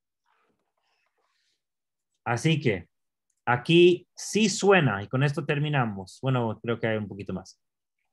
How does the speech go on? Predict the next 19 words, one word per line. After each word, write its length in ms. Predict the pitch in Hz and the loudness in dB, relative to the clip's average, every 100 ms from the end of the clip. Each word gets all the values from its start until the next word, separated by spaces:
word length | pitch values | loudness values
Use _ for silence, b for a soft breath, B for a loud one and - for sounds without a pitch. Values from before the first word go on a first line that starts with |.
| _ | _
Pero 200 | 135 151 | 2 4
aquí, 480 | 147 139 151 180 - _ _ _ - | 4 2 2 0 -2 _ _ _ -6
eh, 360 | 139 139 139 - _ _ _ _ _ _ _ _ _ _ _ _ _ _ _ | 0 2 0 -4 _ _ _ _ _ _ _ _ _ _ _ _ _ _ _
este 500 | 160 180 208 185 - _ _ - | 0 2 2 0 -2 _ _ -20
suena, 420 | - 190 165 123 | -6 0 2 0
así 160 | 120 | -2
que 80 | 139 | -6
si 140 | 147 190 | -2 -2
es, 160 | 180 | -2
este 260 | 185 190 202 | -4 -6 -6
suena, 500 | - 214 214 196 185 | -6 -2 0 0 -2
¿cómo 200 | 190 185 | -2 -4
se 160 | 175 185 | -4 -6
pronuncia? 520 | 160 170 175 156 143 | -6 -6 -4 -4 -4
¿Cómo 180 | 160 165 | -4 -6
se 140 | 143 | -4
lee 180 | 165 160 | -2 0
esta 240 | 160 156 | 0 -4
palabra? 380 | 147 139 113 98 | -4 -4 -4 -8